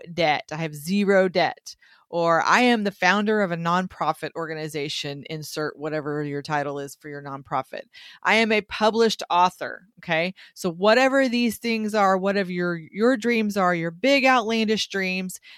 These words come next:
that you want to be manifested in your life in the next five to ten years,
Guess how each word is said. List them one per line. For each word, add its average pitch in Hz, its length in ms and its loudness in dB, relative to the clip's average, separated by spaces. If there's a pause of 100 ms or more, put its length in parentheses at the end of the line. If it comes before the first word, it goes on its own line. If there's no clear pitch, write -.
(100)
that 170 140 -4
you 247 240 -2
want 233 340 0
to - 100 -10
be 208 100 -2
manifested 196 600 -4
in 175 60 -4
your 175 160 -2
life 165 320 0
in 156 60 -12
the 151 80 -8
next 147 480 -14
five 185 300 4
to 185 100 -10
ten 226 340 -4
years, 170 460 -2